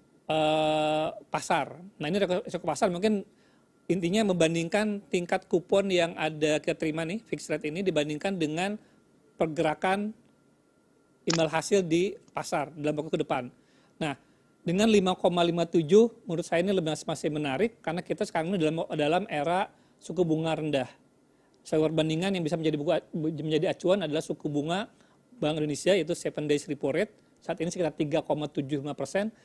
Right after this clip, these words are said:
Nah, ini bisa menjadi patokan untuk berbagai macam instrumen investasi. Nah, sekarang bandingkan saja dengan yang tadi tawarkan untuk yang Ori kosong sembilan belas. Dan kita lihat, kelihatannya sih ke depan,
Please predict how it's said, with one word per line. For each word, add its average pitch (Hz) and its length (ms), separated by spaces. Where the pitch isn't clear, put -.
Nah, 156 80
ini 175 160
bisa 208 160
menjadi 165 320
patokan 180 480
untuk 202 400
berbagai 160 560
macam 175 320
instrumen 165 320
investasi. 147 560
Nah, 147 80
sekarang 185 240
bandingkan 156 240
saja 165 480
dengan 151 320
yang 160 240
tadi 165 160
tawarkan 156 480
untuk 151 240
yang 156 160
Ori 151 240
kosong 165 400
sembilan 147 240
belas. 143 400
Dan 160 160
kita 165 160
lihat, 175 320
kelihatannya 170 420
sih - 80
ke - 80
depan, 214 480